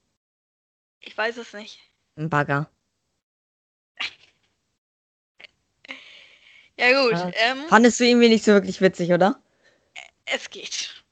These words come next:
Speaker 1: Es
Speaker 2: Ja,
Speaker 1: hält
Speaker 2: okay,
Speaker 1: sich
Speaker 2: der
Speaker 1: in Grenzen.
Speaker 2: Baggerfahrer fand's auf jeden Fall auch nicht witzig.
Speaker 1: <laughs> Gut,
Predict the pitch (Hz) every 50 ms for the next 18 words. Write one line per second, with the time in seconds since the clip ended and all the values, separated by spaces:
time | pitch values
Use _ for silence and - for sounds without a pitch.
0 | - - - - 190 180 170 - - 170 160 165 160 151 180 190 180 196 180 202
1 | 196 180 180 175 - 185 170 170 175 170 170 175 160 - 165 151 156 151 147 -
2 | 151 143 - - 147 - - _ _ - - - - _ _ _ _ _ _ -
3 | - - - - _ _ _ _ _ _ _ _ _ _ _ - 233 226 - -
4 | - - - _ - 170 175 196 - 370 370 440 440 440 466 494 - 254 - _
5 | _ - 277 269 254 262 247 226 208 -